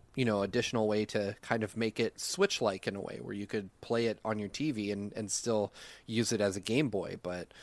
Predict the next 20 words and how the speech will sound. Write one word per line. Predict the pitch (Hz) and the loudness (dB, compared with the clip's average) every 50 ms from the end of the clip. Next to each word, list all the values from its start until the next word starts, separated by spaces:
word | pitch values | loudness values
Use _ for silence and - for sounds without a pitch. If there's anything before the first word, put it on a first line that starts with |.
| - - - - - - - - - - - - - - - _ _ - - | -20 -20 -20 -20 -20 -20 -20 -20 -20 -20 -20 -20 -20 -20 -20 _ _ -12 -4
man, | 85 110 147 202 220 160 110 - | 0 4 6 8 8 8 6 6
like, | 123 123 117 110 - - | 6 6 6 4 4 2
this | 156 196 - 226 | 2 2 4 4
is | 185 147 135 | 4 4 4
one | 143 147 147 | 4 6 6
of | 147 127 | 6 8
those | 131 120 113 - | 8 6 6 4
cool | - - - 165 175 175 | 0 -2 2 4 4 4
things | 170 - 175 175 160 127 110 98 | 4 4 2 4 4 4 2 2
that | 113 117 113 110 - | 4 4 6 6 4
it, | 123 135 143 | 4 2 2
it | - 147 - | 2 0 4
just, | - 202 202 - - - - - - - - - - - - - - - _ _ _ _ _ _ - - _ _ _ - | 4 4 4 4 0 -6 -12 -18 -20 -20 -20 -20 -20 -20 -20 -20 -20 -20 _ _ _ _ _ _ -20 -20 _ _ _ -8
why | 107 113 151 214 254 | -6 0 2 4 6
didn't | 202 226 294 339 - - | 6 6 6 4 4 2
you | 220 | 2
do | 160 208 349 415 | 6 8 10 10
it, | 220 151 147 | 10 10 8
Nintendo? | 139 131 120 139 147 170 220 226 165 117 117 | 4 4 4 4 4 8 10 10 10 10 6
<laughs> | - | 2